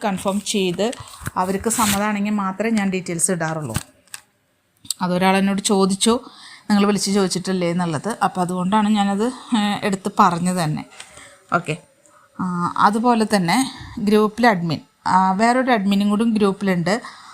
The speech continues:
അപ്പോൾ അങ്ങോർക്ക് മെസ്സേജ് അയച്ചിട്ടൊരു കാര്യമില്ല. അപ്പോൾ അങ്ങോർക്ക് മെസ്സേജ് അയക്കുമ്പോൾ അവർ ഒരുപാട് ജോലി തിരക്കുള്ള ഒരാളാണ്.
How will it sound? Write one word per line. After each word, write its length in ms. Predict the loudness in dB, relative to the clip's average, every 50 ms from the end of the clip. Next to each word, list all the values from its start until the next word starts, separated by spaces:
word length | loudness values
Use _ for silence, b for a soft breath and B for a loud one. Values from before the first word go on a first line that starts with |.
| B B B B 2 2
അപ്പോൾ 540 | 2 4 4 2 2 2 0 -6 -8 -4 0
അങ്ങോർക്ക് 400 | 0 2 4 2 2 2 2 2
മെസ്സേജ് 360 | 4 4 4 2 2 2 2
അയച്ചിട്ടൊരു 380 | 0 0 -2 -2 -2 0 -2
കാര്യമില്ല. 580 | 0 2 2 2 4 2 0 -2 -2 -2 0 0
അപ്പോൾ 200 | 0 2 2 2
അങ്ങോർക്ക് 340 | 2 4 2 0 0 0 0
മെസ്സേജ് 340 | 0 0 0 -2 -2 0 0
അയക്കുമ്പോൾ 680 | 0 0 -2 -2 -4 -4 -2 0 -2 -2 -2 -2 -2
അവർ 220 | -2 -2 -2 -2 -2
ഒരുപാട് 800 | -2 -2 -2 -2 -2 -2 -2 0 2 2 2 2 0 0 -2
ജോലി 300 | -4 -4 -4 -2 -2 -2
തിരക്കുള്ള 360 | -2 -4 -4 -4 -2 -2 0
ഒരാളാണ്. 540 | 2 4 4 4 4 2 0 0 -2 -4 -6